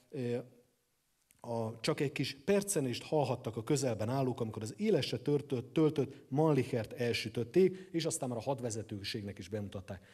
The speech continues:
Na most ez a mi, ö, jó Reisingerünk, egészen elképesztő sorral találkozunk. Ugye itt megvan, hogy ugye ez már a második világháború és zsidó törvény alóli mentesítésről szólna, hogy ez az arany vitézség érem,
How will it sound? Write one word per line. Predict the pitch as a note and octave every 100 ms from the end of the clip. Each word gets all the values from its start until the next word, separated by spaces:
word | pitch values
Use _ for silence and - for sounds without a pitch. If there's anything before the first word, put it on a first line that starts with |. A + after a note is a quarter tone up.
| - _
Na | A2+
most | G#2+
ez | A3+
a | A3+
mi, | D#3+ C#3 C3 - - _
ö, | D3 B2+ B2 A#2+ A#2+ -
jó | D#3+ F#3+
Reisingerünk, | D3 F3+ F3+ F3 D#3+ D3+ D3 - - E3 -
egészen | A3 D3+ B2 C#3 B2+ B2+ -
elképesztő | C#3+ C3+ B2 B2+ G#2+ - A#2+ A2+ - _
sorral | - - C#3+ A#2+ A2+ G#2+
találkozunk. | F3 F#3+ E3 D3 C3
Ugye | A#2+
itt | A2+
megvan, | D3+ D3+ C#3 A2
hogy | G#2+ A2 - _
ugye | C3 B2
ez | D3 D3
már | C#3 A#2+
a |
második | C3 B2+ A#2 A2
világháború | D3 D#3 - C3 B2 A#2
és | G#2
zsidó | C#3 C3 A2+
törvény | B2 A2 A2
alóli | B2+ B2+ B2 A2
mentesítésről | A#2+ A2+ - A2+ G#2 G#2+ B2
szólna, | G#2 C#3+ E3+ F#3+ F#3+ - - _ _ _ _ _ _ _
hogy | A#2+ -
ez | G#3+
az | F#3
arany | F#3 F3 C#3
vitézség | D#3+ C#3 B2+ - C3 A#2
érem, | D#3+ D#3+ D#3